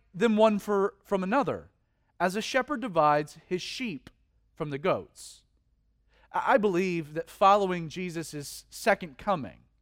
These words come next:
it will likely take thirty days to allow the smoke to settle from the Battle of Armageddon.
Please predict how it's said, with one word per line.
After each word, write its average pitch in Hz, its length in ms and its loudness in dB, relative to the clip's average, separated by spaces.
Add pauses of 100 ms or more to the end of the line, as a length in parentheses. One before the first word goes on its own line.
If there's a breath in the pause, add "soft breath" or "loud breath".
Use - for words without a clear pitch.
(720)
it 262 120 -2
will 262 140 0
likely 277 400 4
take 214 460 0 (100)
thirty 240 480 -2
days 113 640 -6 (1300)
to 202 80 -6
allow 226 240 6
the 202 120 2
smoke 233 520 -2
to 185 80 -14
settle 113 580 0 (540)
from 294 140 6
the 262 80 4
Battle 202 260 8
of 170 80 2
Armageddon. 160 500 4